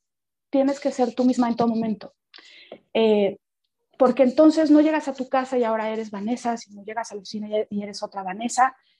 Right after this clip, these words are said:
Y, y eso te permite no exigirte tanto.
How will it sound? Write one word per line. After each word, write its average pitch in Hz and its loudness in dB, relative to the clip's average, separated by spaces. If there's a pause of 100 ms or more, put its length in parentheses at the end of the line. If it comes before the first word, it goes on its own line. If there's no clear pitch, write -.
(440)
Y, 269 4
y 269 10
eso 339 6
te 302 6
permite 240 4 (640)
no 233 4
exigirte 220 -2
tanto. - -8